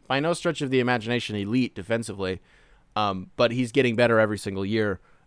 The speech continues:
um, along the perimeter. And then offensively, he's taking strides as well. So, you know, that's kind of like the, is it, it would, he would be the same way in Houston as he would have been in Sacramento. A really cute little fun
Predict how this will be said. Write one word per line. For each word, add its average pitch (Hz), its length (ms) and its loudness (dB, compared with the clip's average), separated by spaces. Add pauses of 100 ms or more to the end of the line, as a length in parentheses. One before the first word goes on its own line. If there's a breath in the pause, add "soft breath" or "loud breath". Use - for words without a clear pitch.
(120)
um, 92 340 -8 (100)
along 104 300 -4
the 98 60 -6
perimeter. 101 500 -4
And 95 140 -4
then 92 260 -8 (880)
offensively, 160 580 2
he's 139 160 0
taking 143 300 -2
strides 120 340 2
as 113 100 -8
well. 151 180 2
So, 139 480 0
you 139 120 -4
know, 98 260 -6 (140)
that's 170 240 2
kind 196 200 0
of 165 80 0
like 160 160 0
the, 147 140 0
is 151 120 -10
it, 170 240 -4
it 165 80 -2
would, 165 140 2
he 185 120 0
would 180 120 2
be 180 100 0
the 165 80 0
same 185 300 0
way 151 240 4
in 127 240 -2
Houston 120 400 -2
as 104 160 -6
he 104 60 -4
would 107 140 -2
have 101 60 -2
been 101 100 -2
in 95 80 -4
Sacramento. 90 600 -10
A - 60 -10
really 156 320 0
cute 123 380 -6
little 110 200 -4
fun 101 440 -4